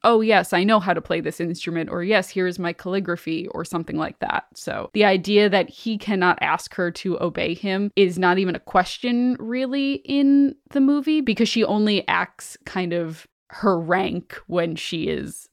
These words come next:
around him. So eventually these five suitors go home, but they find that they just cannot rest because they do not understand why they were spurned in such a way. They're just like, "I don't get it. No one's turned me down. I'm so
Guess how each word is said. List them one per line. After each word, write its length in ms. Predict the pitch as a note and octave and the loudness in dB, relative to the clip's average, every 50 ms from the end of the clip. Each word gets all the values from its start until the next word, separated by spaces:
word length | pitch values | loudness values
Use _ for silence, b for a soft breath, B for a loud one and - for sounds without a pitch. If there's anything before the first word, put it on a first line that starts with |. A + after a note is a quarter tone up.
| - | -4
around 400 | F3+ F3 D#3+ D#3 - - - E3+ | -2 -2 -2 -2 -4 -6 -8 -12
him. 260 | - - - - - _ _ _ | -12 -14 -14 -14 -16 _ _ _
So 240 | - - C#4 C4+ C4 | 2 2 4 4 4
eventually 680 | - B3 A#3+ C4+ C4+ C4+ - D4 C4 B3+ B3 A#3 A3+ A3 | 4 4 4 4 4 4 2 4 4 4 4 4 2 0
these 440 | - G3+ G#3+ G#3 G3+ G3+ G3+ F#3 G3 - | 0 0 0 2 2 2 0 -2 -6 -8
five 300 | - - G3+ F3 F3 E3+ | -2 2 2 2 2 2
suitors 320 | - - G3+ F3+ F3 F3+ - | -2 -2 0 0 0 -2 0
go 180 | - F3+ F3 | 0 0 0
home, 460 | E3 F#3 E3+ E3+ E3 D#3+ D#3+ E3+ E3 - | 0 0 -2 0 0 -2 -4 -6 -6 -2
but 140 | - F#3 - | -2 -2 -2
they 140 | F3+ F#3 F3+ | -2 -4 -2
find 440 | - - A3 G#3+ G#3+ A3 G#3+ G#3 | 2 4 4 6 6 4 4 2
that 160 | - F#3 F3+ - | 2 2 0 0
they 100 | G#3+ G#3 | -2 -2
just 300 | F#3 G3 F#3 F3+ - - | 0 -2 -2 -4 -6 -12
cannot 540 | - - A#3+ B3+ B3 B3 A#3+ A#3 A3+ A3 - | -6 0 2 4 4 6 6 4 4 4 2
rest 720 | F3 E3 D3+ F3+ F#3 F3+ F3+ - - - - - - - - | -2 -4 0 2 4 4 2 0 -8 -18 -18 -14 -14 -8 -4
because 240 | - G3+ - G#3+ F#3 | -4 -2 0 0 0
they 140 | F#3 F3+ G#3 | 0 0 -2
do 200 | - - G#3 G#3 | 0 0 2 4
not 220 | G#3+ G#3+ G#3 - | 4 4 4 4
understand 580 | - F3+ F3+ F#3 - - G3+ G3 F3+ F3 F3+ F3 | 2 0 -2 -2 -2 0 0 2 2 2 0 0
why 180 | D#3+ E3+ E3+ E3+ | 2 2 2 2
they 120 | E3 F3 | 0 -2
were 140 | E3+ E3+ E3+ | -2 -4 -4
spurned 580 | - - - - E3+ E3+ E3+ E3 F3+ F#3 F#3+ | -6 -6 -2 0 0 0 0 -2 -2 -2 -2
in 200 | F#3+ - G3+ G3 | 0 0 0 0
such 220 | G3+ - G#3 G3+ - | 2 0 0 0 0
a 80 | A3 | 0
way. 380 | G#3 G#3+ A3 A3+ A3+ A#3+ B3+ B3 | 0 2 2 2 2 0 -2 -2
They're 140 | - F3+ E3+ | -2 -4 -4
just 140 | D3+ E3+ - | -4 -2 -2
like, 160 | E3+ E3+ F3 - | -2 -2 0 0
"I 140 | - C#4 D4+ | 2 2 4
don't 320 | D4 E4+ D#4+ E4 D#4+ C4+ | 6 6 4 4 4 4
get 200 | - C4 B3+ C4 | 4 4 4 4
it. 360 | G#3+ F#3 E3+ - - - - - | 4 2 0 -2 -4 -10 -2 2
No 160 | A#3 D4 F4 | 4 6 6
one's 320 | F4 E4+ A#3 G#3 G#3 - | 6 6 4 4 2 -2
turned 380 | - - - G#3+ G#3 G3+ G#3 F#3+ | -2 0 2 2 2 2 2 4
me 180 | G3+ A#3+ D4 C#4 | 4 6 6 6
down. 320 | G3+ F#3+ F#3+ F3+ G3+ A3 | 6 6 4 4 4 4
I'm 220 | F3 G3+ A3 A#3 | 4 4 4 2
so 320 | A#3+ - - C4 B3+ C#4 | 2 4 4 4 6 6